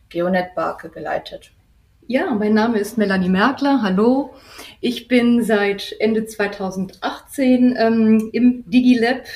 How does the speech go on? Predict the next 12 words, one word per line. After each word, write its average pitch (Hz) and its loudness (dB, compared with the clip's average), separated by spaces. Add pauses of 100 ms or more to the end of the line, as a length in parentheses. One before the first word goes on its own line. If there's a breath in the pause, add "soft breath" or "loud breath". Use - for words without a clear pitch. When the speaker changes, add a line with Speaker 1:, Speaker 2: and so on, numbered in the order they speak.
(120)
Speaker 2:
ähm, 214 4
und 208 -2
dort, 208 0
äh, 196 -2
eingesetzt 233 0
worden 208 0
als 196 -6
Projektleiterin 208 -4
für 202 -10
das 185 -8
Projekt 175 -10
Stauprognose. 233 -4